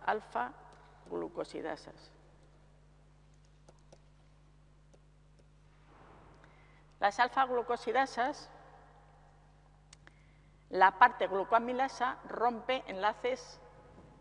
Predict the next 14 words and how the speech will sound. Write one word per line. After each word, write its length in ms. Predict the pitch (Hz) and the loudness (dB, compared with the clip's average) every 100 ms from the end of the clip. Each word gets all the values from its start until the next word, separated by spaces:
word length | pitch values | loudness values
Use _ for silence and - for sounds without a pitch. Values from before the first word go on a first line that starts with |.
| - - - - - - - - - - - - - - - - - - - - - | -20 -20 -20 -20 -20 -20 -20 -20 -20 -20 -20 -20 -20 -20 -20 -20 -20 -20 -20 -2 2
alfa 520 | 220 - - 254 - - - - - | 4 2 -2 -2 -4 -14 -20 -14 -6
uno 220 | 214 202 | -2 -2
cuatro. 460 | - 135 - - - - - - - - - - - - - - - - - - - - | 0 -2 -2 -6 -12 -18 -20 -20 -20 -20 -20 -20 -20 -20 -20 -20 -20 -20 -20 -20 -14 -6
Es 140 | 208 | -4
decir, 280 | 196 185 180 | -4 -6 -8
es 140 | 196 | -4
capaz 380 | 214 196 240 247 | -4 2 2 2
de 240 | 180 185 | 0 -2
dividir 440 | 160 175 180 214 185 | 0 -2 0 0 0
las 300 | 160 170 - | 0 -2 -6
moléculas 580 | 170 196 190 165 156 170 | -4 -4 -4 -4 -4 -4
de 60 | |
maltosa, 540 | 156 160 156 233 - 165 | -4 -4 -4 -4 -4 -4
maltotriosa, 880 | 160 160 214 247 262 262 - 254 | -4 -4 -6 -4 -2 -2 -2 -4